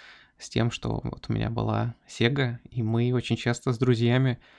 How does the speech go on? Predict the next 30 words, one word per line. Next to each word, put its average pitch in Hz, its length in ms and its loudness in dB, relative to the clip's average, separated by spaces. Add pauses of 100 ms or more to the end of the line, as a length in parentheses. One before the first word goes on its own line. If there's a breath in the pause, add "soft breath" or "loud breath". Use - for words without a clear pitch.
(180 soft breath)
играли 120 420 4
в 127 80 2
неё, 117 320 4
раздалбывали 117 560 4
контроллеры, 127 680 2
когда 120 240 4
бесились 117 640 0
или 110 360 2 (380 loud breath)
психовали, 120 560 6
потому 117 320 6
что 110 480 6
на 120 140 4
самом 113 320 6
деле, 143 440 6 (500 soft breath)
вот - 240 -6
я 113 160 6
не 117 80 4
знаю, 117 200 4
согласишься - 680 0
ты 120 160 6
или 113 160 6
нет, 147 340 2 (260)
но 120 220 6
вот, 117 260 4
э, 110 800 4
эти - 260 -2
с-, 123 120 -10 (100)
старые 123 480 8
олдовые 113 520 4
игры, 156 280 2